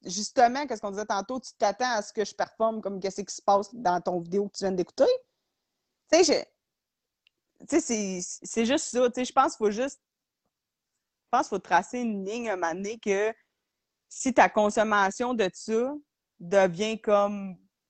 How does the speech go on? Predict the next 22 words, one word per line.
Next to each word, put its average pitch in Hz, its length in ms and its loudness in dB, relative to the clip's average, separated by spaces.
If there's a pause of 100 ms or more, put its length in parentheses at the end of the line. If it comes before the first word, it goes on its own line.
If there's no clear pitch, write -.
(1080)
passe, 220 240 6 (160)
tu 226 120 -6
sais, 196 80 -10 (200)
laisse 208 440 2
que... 214 180 -6 (720)
que 202 80 2
ça 208 200 2
fait 240 160 -2
que - 100 -20
tu 202 100 -8
laisses 202 240 -4
ta 185 160 0 (240)
vie 185 240 -6
sexuelle 214 520 0
avec 180 260 2
ta 180 120 4
partenaire 185 640 0
de 180 80 0
côté. 196 580 -2 (1900)
Pas 190 100 2
sûr, 190 400 2
genre. 165 280 -6